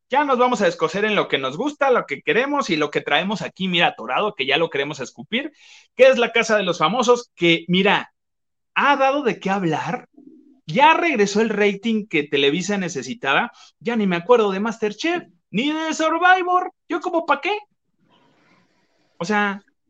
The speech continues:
¿te acuerdas de esos programas? Yo digo, ya, es más, ya quítenlos. Digo, ya.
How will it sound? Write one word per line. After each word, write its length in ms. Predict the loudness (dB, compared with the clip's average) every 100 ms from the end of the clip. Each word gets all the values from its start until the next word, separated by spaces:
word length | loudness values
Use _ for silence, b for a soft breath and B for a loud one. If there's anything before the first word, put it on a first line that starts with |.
| _
¿te 60 | -2
acuerdas 340 | 2 2 2
de 80 | -2
esos 160 | -2
programas? 540 | 2 2 2 2 -2 -4 b b
Yo 200 | 2 6
digo, 340 | 8 6 2 -4
ya, 300 | -8 -2 -2 -4 -6
es 120 | 0
más, 140 | 0
ya 140 | 2 0
quítenlos. 560 | 0 -2 -2 -6 -10 _
Digo, 340 | -4 -2 -4
ya. 180 | -2